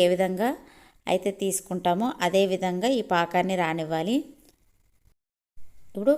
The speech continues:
కచ్చా పచ్చాగా దంచుకున్న యాలకులు వేస్తున్నాను. ఈ పాకం చేతికి కొద్దిగా అంటుకుంటే ఇలా గమ్ములాగా అంటుకోవాలండి, ఇక్కడ చూపించిన విధంగా. ఈ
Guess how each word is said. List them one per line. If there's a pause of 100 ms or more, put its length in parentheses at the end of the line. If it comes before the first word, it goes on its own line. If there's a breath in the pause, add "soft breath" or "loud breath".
(100)
కచ్చా
పచ్చాగా
దంచుకున్న
యాలకులు
వేస్తున్నాను. (760 soft breath)
ఈ (120)
పాకం (140)
చేతికి
కొద్దిగా
అంటుకుంటే (720 loud breath)
ఇలా (720)
గమ్ములాగా (180)
అంటుకోవాలండి,
ఇక్కడ
చూపించిన
విధంగా. (1120)
ఈ